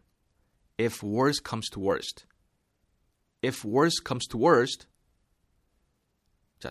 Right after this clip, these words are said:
두 사람의 대화, 교재 본문을 참고하시기 바랍니다. 자, A, B, A, B 제가 읽어보겠습니다.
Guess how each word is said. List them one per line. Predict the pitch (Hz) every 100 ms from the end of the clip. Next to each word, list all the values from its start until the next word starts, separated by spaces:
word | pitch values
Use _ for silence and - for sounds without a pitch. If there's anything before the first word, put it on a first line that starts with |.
| -
두 | 123
사람의 | 123 127 113 104
대화, | 71 71 127 208 _ _ -
교재 | 113 110
본문을 | 110 104 101 107 175
참고하시기 | - 110 98 - 98
바랍니다. | 90 - 80 180 214 _ _ _ _ _ _ _ _ _ _
자, | - - -
A, | 120
B, | 135
A, | 95
B | 90 139
제가 | - 85
읽어보겠습니다. | - 104 101 - - - - - -